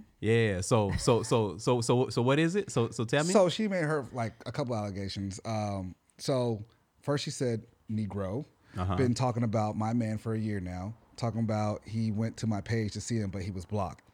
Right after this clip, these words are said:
Speaker 1: Okay.
Speaker 2: Uh,
Speaker 1: My nigga.
Speaker 2: Yeah, exactly.
Speaker 1: Move on.
Speaker 2: Move on. <laughs> I, I know. I know your bitch is embarrassed. Basically,
Speaker 1: Uh-huh.
Speaker 2: um,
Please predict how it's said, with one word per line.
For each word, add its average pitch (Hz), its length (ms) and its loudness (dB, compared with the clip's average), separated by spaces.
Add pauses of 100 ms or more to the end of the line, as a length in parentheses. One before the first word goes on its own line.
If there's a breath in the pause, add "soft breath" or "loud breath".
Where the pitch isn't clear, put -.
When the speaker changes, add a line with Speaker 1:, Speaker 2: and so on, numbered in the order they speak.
(200)
Speaker 1:
Okay. 104 360 2 (240)
Speaker 2:
Uh, 104 400 -2 (720)
Speaker 1:
My 95 160 -2
nigga. 101 380 2
Speaker 2:
Yeah, 120 260 0
exactly. 107 460 -2
Speaker 1:
Move 110 160 8
on. 107 220 6
Speaker 2:
Move 123 120 4
on. 113 300 0 (200 soft breath)
<laughs> - 220 -8
I, 127 140 6 (120)
I 131 80 2
know. 131 340 2 (580)
I 123 80 -2
know 131 120 2
your 120 320 -2 (200)
bitch 131 180 -4
is 101 120 -8
embarrassed. 98 640 -6
Basically, 95 320 -4
Speaker 1:
Uh-huh. 104 760 2
Speaker 2:
um, 95 160 -4